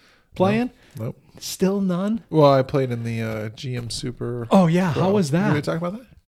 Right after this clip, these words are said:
Speaker 1: No.
Speaker 2: No, it was
Speaker 1: Gainey
Speaker 2: great.
Speaker 1: Ranch?
Speaker 2: Yeah, it was a good time.
Speaker 1: Freezing cold?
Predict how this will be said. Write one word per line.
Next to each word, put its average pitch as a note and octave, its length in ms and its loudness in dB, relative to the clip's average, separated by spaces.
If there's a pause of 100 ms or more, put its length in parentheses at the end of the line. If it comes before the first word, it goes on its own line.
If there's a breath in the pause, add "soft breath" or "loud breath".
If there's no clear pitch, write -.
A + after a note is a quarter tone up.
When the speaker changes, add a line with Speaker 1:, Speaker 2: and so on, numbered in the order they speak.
(140)
Speaker 1:
No. C3 360 4
Speaker 2:
No, G#3+ 160 2
it - 40 4
was B2 80 0
Speaker 1:
Gainey D3 160 6
Speaker 2:
great. D3 120 4
Speaker 1:
Ranch? E3 300 4
Speaker 2:
Yeah, F#3+ 140 4
it A#2+ 40 0
was A#2 100 -4
a - 40 -12
good C3+ 140 -4
time. E3 200 -4 (360)
Speaker 1:
Freezing C#3 380 0
cold? E3 320 2